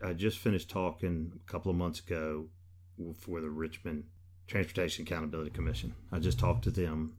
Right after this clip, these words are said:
and, um, they asked me to come up and speak, and they also asked, uh, a fellow from Northern Virginia to come up and speak. And it was amazing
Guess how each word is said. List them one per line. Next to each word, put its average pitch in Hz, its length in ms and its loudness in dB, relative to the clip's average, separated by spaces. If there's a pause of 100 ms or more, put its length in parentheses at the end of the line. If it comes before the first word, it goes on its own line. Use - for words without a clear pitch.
(120)
and, 82 560 2
um, 82 280 0
they 85 120 4
asked 85 200 0
me 85 80 2
to 82 40 0
come 85 220 0
up 82 100 -4
and 78 100 -4
speak, 80 400 -2
and 82 100 0
they 82 100 2
also 80 400 -2
asked, 80 340 -2 (500)
uh, 78 240 0
a 76 40 -2
fellow 80 300 0
from 78 400 -2
Northern 82 260 4
Virginia 92 320 6
to 78 60 -6
come 82 100 -6
up 78 80 -6
and 78 80 -8
speak. 80 280 -8 (640)
And 92 120 4
it - 20 6
was 87 160 6
amazing 85 920 6